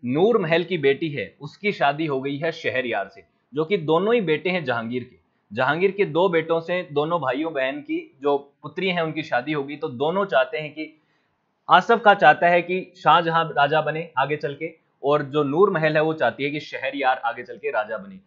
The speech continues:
तो ये भी एक अच्छा खासा इनके बीच में रीजन हो जाता है टकराव का, ठीक है। उसके बाद क्या हो जाती है बात कि चार साल बाद शादी हो जाती है मुमताज महल की, और मुमताज महल की कोख से चौदह बच्चों का जन्म होता है, मैंने आपको बताया,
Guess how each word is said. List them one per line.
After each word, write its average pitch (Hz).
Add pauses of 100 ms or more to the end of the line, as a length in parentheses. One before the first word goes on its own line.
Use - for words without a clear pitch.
(160)
तो 151
ये 143
भी 185
एक 160
अच्छा -
खासा 143
इनके 131
बीच 127
में 147
रीजन 123
हो 110
जाता 113
है 139
टकराव 110
का, 92 (180)
ठीक 175
है। - (320)
उसके 165
बाद 185
क्या 180
हो 165
जाती 156
है 160
बात 147 (760)
कि 170
चार 190
साल 165
बाद 156
शादी 139
हो 156
जाती 147
है 147
मुमताज 135
महल 131
की, 139
और 131
मुमताज 131
महल 131
की 131
कोख 131
से 139
चौदह 127
बच्चों 123
का 117
जन्म 107
होता 113
है, 113
मैंने 110
आपको 107
बताया, 110